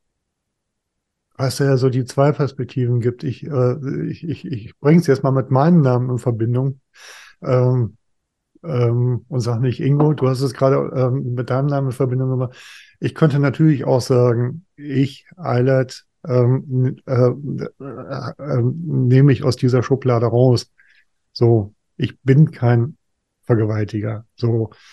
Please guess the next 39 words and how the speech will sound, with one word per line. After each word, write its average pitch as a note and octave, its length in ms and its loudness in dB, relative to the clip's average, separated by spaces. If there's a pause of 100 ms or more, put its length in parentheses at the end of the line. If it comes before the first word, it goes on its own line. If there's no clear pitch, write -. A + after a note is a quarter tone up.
(480)
ähm, A#2 520 0 (600)
so, B2 280 -2 (220)
ich - 100 -8
höre D3 140 8
immer D3+ 160 4
noch C#3 120 4
das B2 220 2
Wörtchen C#3+ 340 0
potenziell C3 540 0
dabei, E3 560 2 (380)
wo B2 160 0
ich B2 100 -2
sag, B2+ 200 -4
natürlich C3 380 -2
habe B2 140 -4
ich A#2+ 60 -8
das B2 140 -8
Potenzial. B2+ 760 -4 (220)
<laughs> - 120 -4
So, B2+ 200 -4
da B2+ 100 2
kann C#3 220 0
ich B2+ 80 0
mich C3+ 120 -2
dann C#3 160 -2
schon C3+ 140 -2
aus C3 140 -4
der C3+ 100 -4
Schublade B2+ 460 -2
nicht C3+ 200 -2
mehr D3+ 120 -2
rausnehmen, D3 580 -2
weil, A#2+ 260 -4 (720)
ähm, B2 560 2 (100)
das A2+ 200 -4
in C3+ 120 -2
dem C3 140 0
Potenzial, C3 880 -2
ähm, B2 440 0